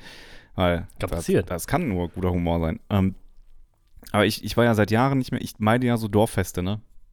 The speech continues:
Speaker 1: Bin ich ja nicht für. Gar
Speaker 2: Nee.
Speaker 1: nicht für.
Speaker 2: Nee, nee.
Speaker 1: So. Und dann hat man mich breitgeschlagen, nochmal an so einem sogenannten Dorffest zu partizipieren und teilzunehmen. Und, äh, ja, also innerhalb von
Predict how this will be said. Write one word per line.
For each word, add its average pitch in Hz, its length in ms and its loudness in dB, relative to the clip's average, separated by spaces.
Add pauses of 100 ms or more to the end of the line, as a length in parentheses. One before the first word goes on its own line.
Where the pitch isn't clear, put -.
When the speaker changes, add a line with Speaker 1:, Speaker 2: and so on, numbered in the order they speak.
(160)
Speaker 1:
Bin 107 140 2
ich 104 80 -2
ja 101 80 0
nicht 95 140 -2
für. 92 180 -2 (180)
Gar 110 140 4
Speaker 2:
Nee. 110 60 8
Speaker 1:
nicht 104 100 0
für. 90 220 -6
Speaker 2:
Nee, 110 160 4
nee. 98 100 2
Speaker 1:
So. 98 180 -2 (800)
Und 107 360 0
dann 104 120 4
hat 127 120 0
man 127 100 4
mich 117 140 0
breitgeschlagen, 127 760 2
nochmal 120 300 4
an 107 120 2
so 107 100 0
einem 107 280 2 (260)
sogenannten 113 460 0
Dorffest 113 440 2
zu 95 80 -10
partizipieren 110 760 -2 (140)
und 95 320 -4
teilzunehmen. 107 680 -2
Und, 92 380 -4
äh, 87 480 -4
ja, 98 360 -2
also 95 180 -6
innerhalb 107 240 0
von 104 260 0